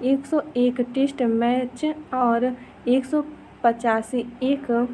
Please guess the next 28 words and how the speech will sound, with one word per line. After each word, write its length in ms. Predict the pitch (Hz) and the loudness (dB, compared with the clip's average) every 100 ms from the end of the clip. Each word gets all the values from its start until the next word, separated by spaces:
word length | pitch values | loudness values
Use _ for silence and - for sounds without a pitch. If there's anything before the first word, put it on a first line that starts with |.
| - - 233 | -8 -8 -6
दिवसीय 560 | 214 240 240 240 294 277 233 | 2 4 4 2 -2 -2 -2
अंतर्राष्ट्रीय 600 | 226 233 233 226 - 269 | 0 2 0 0 0 2
मैच 340 | 233 240 240 | 4 2 -2
खेले। 380 | - 220 214 214 214 - - - - | -2 0 0 -4 -8 -14 -20 -10 0
किर्स-, 580 | 233 240 - - - 247 - | 2 2 -4 -14 -14 -14 -2
किर्स्टन 680 | 254 247 - - 277 247 240 240 | 0 0 -2 -2 2 4 4 4
ने 260 | 233 254 240 247 | 4 2 2 0
उन्नीस 440 | 240 247 285 311 | 2 4 2 2
सौ 120 | 247 | 0
तिरासी, 920 | 240 240 226 226 233 - 269 247 254 254 - - | 0 0 0 0 -2 -2 0 2 0 -4 -14 -8
सॉरी, 200 | 240 233 | -2 -2
उन्नीस 400 | 240 240 254 - | 0 2 2 0
सौ 60 | 294 | -4
तिरानवे 640 | - 240 233 226 233 262 | -2 0 0 0 0 2
में 300 | 240 247 240 240 - - - - | 2 2 0 -2 -10 -16 -18 -6
ऑस्ट्रेलिया 680 | 226 226 - 254 247 247 269 | -4 -4 -2 4 4 4 -2
के 200 | 277 262 | 0 -2
खिताब 640 | 247 240 240 226 220 226 240 - - - - | -2 -4 0 2 2 -2 -10 -14 -18 -12 -4
मेजबान 760 | 220 247 294 254 220 220 226 | 2 4 4 2 2 4 4
में 300 | 233 220 226 226 | 2 0 0 -2
अपना 320 | 233 247 247 262 - | -4 0 0 0 0
टेस्ट 240 | 247 247 | 0 0
करियर 440 | 247 233 220 233 240 | -2 0 2 2 2
की 180 | 240 285 | 2 -2
शुरुआत 480 | - 220 214 214 - | -2 -4 -2 -4 -6
की। 100 | 226 - | -6 -4
अगला 240 | 220 226 262 | -2 2 2
है, 360 | 262 226 240 | 2 0 -2